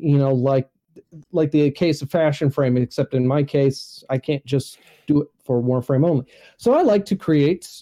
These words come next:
custom Steam controller profiles, and now I'm, uh, opening it up to, uh, DualShock four profiles, uh, through Steam as well. A lot of, I'm gonna be trying to backtrack some of the ones I already posted and post up similar, um,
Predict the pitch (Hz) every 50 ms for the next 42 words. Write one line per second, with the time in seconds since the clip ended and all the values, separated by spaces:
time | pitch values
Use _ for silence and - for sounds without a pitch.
0 | _ _ _ - - 135 127 - - 151 139 139 139 131 123 - - 202 196 202
1 | - 160 143 - 160 143 139 131 - - 135 127 - - 127 127 131 - 147 147
2 | 185 277 285 240 196 170 170 175 165 165 - _ 156 143 135 131 123 - - 151
3 | 139 151 147 139 135 135 135 - - - 143 139 135 131 127 135 131 127 123 127
4 | 147 143 143 123 - 147 123 117 - - - 214 220 196 147 131 135 - _ -
5 | 151 139 - - 127 117 110 110 110 - - 151 147 127 117 - - 143 123 117
6 | - - 147 131 123 123 117 110 - 135 143 139 127 104 - - _ _ _ _
7 | _ _ _ - 127 131 135 131 131 143 139 135 135 139 147 143 139 135 123 139
8 | 131 127 - 156 143 131 123 143 147 135 135 - - 131 123 - - 139 127 127
9 | 123 135 131 123 127 127 123 123 123 123 - - 147 143 139 - - 147 139 135
10 | 123 120 - 151 139 131 - - - 143 131 175 - - - - 156 143 151 151
11 | 143 143 143 139 139 139 139 - _ _ _ 156 135 127 123 123 120 117 120